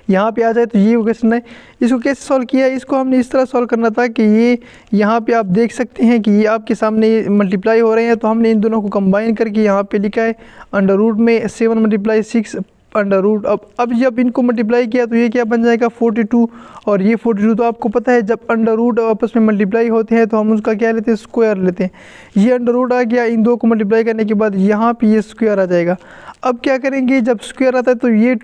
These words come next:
टू और ये टू, मतलब आपस में ये इस तरह होता है, two multiply one by two इसकी जो वो value होती है under root की, तो ये cancel हो जाएंगे। तो इस तरह ये टू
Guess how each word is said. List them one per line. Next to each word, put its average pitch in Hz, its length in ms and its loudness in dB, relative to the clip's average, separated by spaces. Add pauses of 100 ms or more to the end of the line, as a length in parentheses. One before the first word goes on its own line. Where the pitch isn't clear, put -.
टू 262 220 4 (120)
और 226 220 2
ये 240 120 2 (140)
टू, 247 200 2 (220)
मतलब 220 340 2
आपस 226 300 -2
में 226 100 4
ये 226 220 2
इस 214 120 -4
तरह 202 120 0
होता 180 160 0
है, 180 80 0
two 240 280 0
multiply 208 520 0
one 214 180 -2
by 208 200 0
two 214 200 0
इसकी 202 220 -2
जो 196 160 0 (420)
वो 196 380 0 (120)
value 202 340 0
होती 185 180 0
है 185 60 -2
under 180 140 2
root 175 180 0
की, 180 100 -6 (440)
तो 214 60 2
ये 220 140 4
cancel 240 340 -2
हो 240 60 2
जाएंगे। 233 320 0
तो 220 80 -2
इस 214 120 -6
तरह 226 200 0
ये 220 180 2
टू 233 240 0